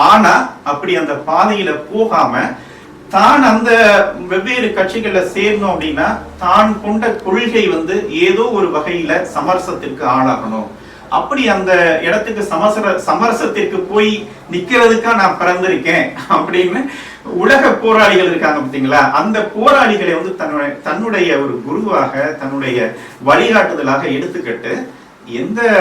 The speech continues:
இயக்கத்துக்கும் சேராம தானே ஒரு தனி இயக்கம் கண்டிருக்காரு. தமிழக முற்போக்கு மக்கள் கட்சி அப்படிங்கிற ஒரு தனி இயக்கம். ஒரு அடித்து சொல்லுவேன், உறுதியாக சொல்லுவேன். அதாவது தமிழ் மொழி, தமிழ் இனம்,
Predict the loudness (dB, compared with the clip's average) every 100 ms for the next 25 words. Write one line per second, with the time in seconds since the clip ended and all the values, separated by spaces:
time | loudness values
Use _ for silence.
0 | 2 -2 -8 -6 -4 -4 -6 -8 -10 -8
1 | -2 2 4 4 2 -2 -6 -4 -2 0
2 | 0 -2 0 -2 -4 -6 -4 -4 -4 -4
3 | -8 -10 -12 -10 -10 -10 -8 -6 -6 -6
4 | -8 -10 -8 -8 -6 -8 -8 -8 -8 -8
5 | -10 -8 -8 -8 -8 -8 -8 -6 -4 -4
6 | -4 -4 -10 -16 -20 -20 -20 -20 -10 -4
7 | 0 0 0 -2 -2 -2 0 2 0 0
8 | 0 4 4 4 2 0 0 0 0 0
9 | -4 -14 -20 -12 -2 2 2 2 -2 0
10 | 2 4 4 4 4 2 0 -4 -14 -20
11 | -6 0 2 4 2 2 4 4 4